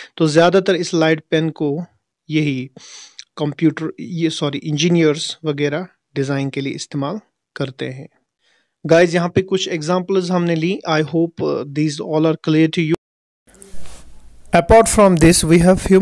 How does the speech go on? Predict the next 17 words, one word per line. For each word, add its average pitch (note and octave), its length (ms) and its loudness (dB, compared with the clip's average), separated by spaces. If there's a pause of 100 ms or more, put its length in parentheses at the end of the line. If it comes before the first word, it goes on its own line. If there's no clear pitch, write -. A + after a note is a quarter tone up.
(100)
more G3+ 240 6
examples D#3 720 2 (500)
of D#3 300 6
input D#3 280 0
devices। D3 720 2 (920)
Guys, E3 280 4
don't F#3+ 240 4
forget F3+ 540 2
to F3 160 6 (180)
take E3 180 2
s-, F3+ 280 -4 (120)
screenshot F#3+ 720 2
of D3+ 320 -2
this। F3 280 -2 (1500)
Uh, D3 180 4 (120)
first F#3+ 180 4
one A3 240 4